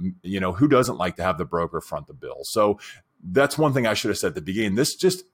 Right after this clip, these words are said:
this isn't only if you wanna shoot twelve, fifteen, twenty thousand, or even a thousand, you know,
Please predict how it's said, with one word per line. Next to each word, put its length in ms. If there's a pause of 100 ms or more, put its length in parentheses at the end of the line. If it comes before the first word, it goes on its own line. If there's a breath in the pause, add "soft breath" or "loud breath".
this 220
isn't 340
only 340
if 140
you 140
wanna 300
shoot 480 (800 soft breath)
twelve, 360
fifteen, 500
twenty 320
thousand, 480
or 100
even 180
a 80
thousand, 720
you 80
know, 260